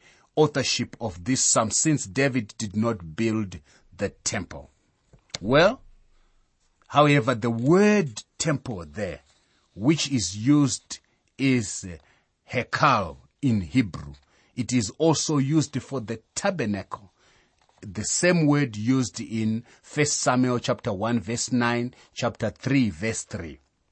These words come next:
Therefore, it can even be used even just for the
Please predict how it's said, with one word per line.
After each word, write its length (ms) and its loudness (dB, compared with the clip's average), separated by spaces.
Therefore, 680 0
it 260 0
can 280 0
even 400 0
be 120 -6
used 480 -4
even 340 -2
just 400 -2
for 480 -2
the 200 -6